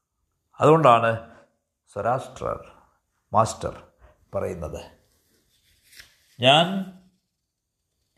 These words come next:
എന്നെ സ്വയം നല്ലതായി കാണാത്തിടത്തോളം അതൊരിക്കലും നല്ല ശരിയാവില്ല.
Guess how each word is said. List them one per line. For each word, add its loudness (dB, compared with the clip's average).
എന്നെ 4
സ്വയം 0
നല്ലതായി 0
കാണാത്തിടത്തോളം -12
അതൊരിക്കലും -6
നല്ല -10
ശരിയാവില്ല. -10